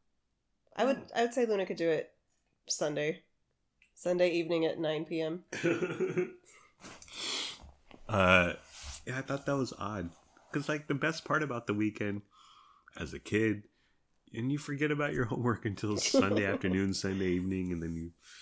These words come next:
Speaker 2: but, uh, yeah, I thought though, and it's, it's one thing to be sitting around on Friday night, not doing anything. Okay, maybe you hop on your homework.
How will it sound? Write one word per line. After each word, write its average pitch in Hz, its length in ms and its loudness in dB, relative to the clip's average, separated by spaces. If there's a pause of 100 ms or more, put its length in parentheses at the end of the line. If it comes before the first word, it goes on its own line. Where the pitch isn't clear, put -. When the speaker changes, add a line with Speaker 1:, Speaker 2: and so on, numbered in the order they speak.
(480)
Speaker 2:
but, 80 180 -4
uh, 71 200 -6 (920)
yeah, 92 120 -2
I - 20 -2
thought 101 220 -4
though, - 140 0
and 147 320 0 (400)
it's, 135 160 -2
it's 147 180 0
one 165 200 2
thing 147 180 2
to 123 60 2
be 113 160 0
sitting - 320 -2
around 101 360 0
on 87 140 0
Friday 90 300 2
night, 87 300 -2 (600)
not 95 260 -4
doing 82 200 0
anything. 85 400 -2 (400)
Okay, 120 300 -2
maybe 117 300 2
you 101 140 2
hop 95 220 -2
on 90 120 0
your 85 120 0
homework. 82 440 -4